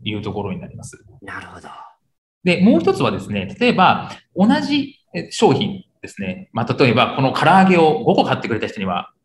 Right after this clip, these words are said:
Speaker 1: 今ならもう一個プレゼントみたいなやつですね。
Speaker 2: はいはいはいはい。
Speaker 1: こういう、まあ、プレゼントなので、これも、いわゆる景品表示法の対象になるんじゃないか。だから上限が決まってるんじゃないかとも思われ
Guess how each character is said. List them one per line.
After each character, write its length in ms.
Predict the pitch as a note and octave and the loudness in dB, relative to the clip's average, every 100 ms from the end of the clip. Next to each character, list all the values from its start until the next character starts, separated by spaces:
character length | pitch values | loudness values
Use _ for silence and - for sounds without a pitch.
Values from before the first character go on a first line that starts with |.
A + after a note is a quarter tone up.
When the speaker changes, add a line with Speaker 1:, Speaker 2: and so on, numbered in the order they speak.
| _ | _
Speaker 1:
今 220 | C#3+ E3 A#2+ | 2 4 4
な 80 | |
ら 100 | G2+ F#2 | 4 2
も 160 | C3+ | 6
う 40 | A3+ | 6
一 100 | - | 4
個 100 | - | 4
プ 80 | |
レ 80 | C#3 | 4
ゼ 100 | A2+ | 4
ン 80 | G2 | 0
ト 120 | F#2+ | -4
み 100 | - | -6
た 60 | A2 | -6
い 40 | |
な 40 | F2+ | -8
や 40 | |
つ 40 | |
で 60 | F2+ | -10
す 100 | - | -6
ね。 200 | D3+ - _ - | -6 -6 _ -2
Speaker 2:
は 100 | F3 | -2
い 20 | |
は 140 | D3+ | 0
い 20 | |
は 140 | A#2 A2+ | -4 -6
い 20 | |
は 140 | G2+ | -6
い。 120 | F2+ - _ _ _ _ _ _ _ _ - | -8 -10 _ _ _ _ _ _ _ _ -4
Speaker 1:
こ 260 | C#4+ D4 | 0 4
う 60 | D#4+ | 6
い 80 | D#4+ | 4
う、 80 | B3 | 4
ま 320 | A3+ - - | 2 0 -2
あ、 20 | |
プ 100 | - | 2
レ 80 | D#4 | 4
ゼ 100 | C4 | 4
ン 60 | |
ト 80 | D3 | 0
な 80 | G2+ | 0
の 100 | G2+ | -2
で、 80 | G2+ | -4
こ 80 | G2+ | -4
れ 80 | |
も、 220 | F2+ E2+ - - - - | -4 -8 -12 -16 -18 -6
い 80 | G3 | -2
わ 60 | |
ゆ 40 | D3+ | 2
る 60 | |
景 140 | G3 G3 | 2 2
品 160 | F#3+ F3+ | 2 0
表 140 | E3 | 0
示 60 | D#3+ | 0
法 160 | D3 C3+ | 2 2
の 100 | C3 | 2
対 180 | D3+ D3+ | 0 0
象 380 | D#3 A#2+ - D#3+ | 0 0 -2 -4
に 120 | E3 | 0
な 100 | G#3+ | 2
る 80 | D3+ | 2
ん 80 | |
じ 60 | A2+ | 0
ゃ 40 | |
な 80 | G2 | -2
い 60 | F#2+ | -4
か。 240 | - - | -8 -6
だ 100 | C#3+ | -2
か 20 | A#2 | 0
ら 20 | |
上 200 | D#3 D#3+ | 2 2
限 100 | E3 | 2
が 40 | |
決 120 | A#2+ C#3 | 0 -2
ま 140 | D#3 | -2
っ 20 | |
て 80 | G3+ | -2
る 80 | G3+ | -2
ん 20 | |
じ 60 | D#3 | -2
ゃ 40 | |
な 60 | B2 | -2
い 60 | |
か 180 | A2+ - | -4 -6
と 80 | C3+ | -6
も 80 | A2 | -4
思 80 | |
わ 80 | G2+ | -4
れ 240 | G#2 G2 | -4 -8